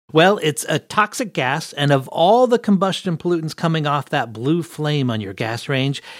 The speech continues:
it's the one that most concerns the E P A and other federal agencies, because even in low amounts, nitrogen dioxide can trigger breathing problems for people with asthma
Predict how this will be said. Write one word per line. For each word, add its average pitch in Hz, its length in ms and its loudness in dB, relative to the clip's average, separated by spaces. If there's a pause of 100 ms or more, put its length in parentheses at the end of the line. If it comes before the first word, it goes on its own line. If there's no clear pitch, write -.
(140)
it's 214 380 2
the 247 100 -2
one 190 520 4
that 143 220 -2
most 156 300 2
concerns 165 480 -2
the 147 240 -6
E 156 40 -4
P 139 280 -4
A 131 160 0
and 120 100 0
other 117 200 -2
federal 113 380 -4
agencies, 110 600 -8 (320)
because 147 440 2
even 226 380 4
in 151 200 0
low 156 260 2
amounts, 117 400 -2
nitrogen 135 460 -4
dioxide 113 680 -4
can 107 200 -8
trigger 135 420 0
breathing 123 500 0
problems 101 580 -6
for - 160 -12
people 117 300 -6
with 107 140 -4
asthma 131 600 -2